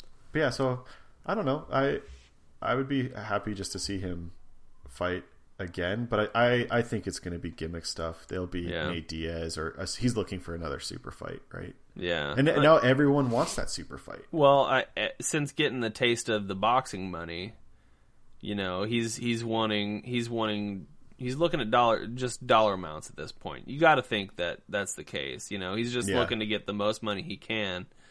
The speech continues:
Speaker 2: And probably, honestly, if he can get a couple more fights that are lucrative, I would say he probably does hang it up. But,
Speaker 1: Mm-hmm.
Speaker 2: but I think it's probably a little bit too soon for him to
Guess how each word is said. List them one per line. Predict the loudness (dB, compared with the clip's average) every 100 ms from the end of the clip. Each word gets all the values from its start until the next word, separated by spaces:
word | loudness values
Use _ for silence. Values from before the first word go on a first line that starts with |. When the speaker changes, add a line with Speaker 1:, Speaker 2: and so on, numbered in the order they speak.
| -20 -20 -20 -20 -20 -2
Speaker 2:
And | 2 2 2
probably, | 6 6 6 4 4 2
honestly, | 2 2 0 2 2
if | 2
he | -2 -2
can | 0
get | 0
a | 0
couple | 0 0 2 4 4 2
more | 0 0 0 0
fights | 0 0 0 0
that | 0
are | 2 0
lucrative, | -2 0 2 2 2 -2 -14 -2
I | 2 2
would | 2
say | 2 2
he | 2
probably | 2 0 2
does | 0 0 0
hang | -4 -6
it | -4
up. | -4 -6 -10
But, | 2 6 6 6 2 0 -8
Speaker 1:
Mm-hmm. | -6 -4 -6 -8 -16 -20 6
Speaker 2:
but | 8
I | 8 6
think | 2 0
it's | -4
probably | 0 2 4 4
a |
little | 4 2
bit | 0 -4 -6
too | -2 -2
soon | -4 -4 -2 -2 -4 -6
for | -4 -4
him | -2 -4 -4
to | 0 2 4 2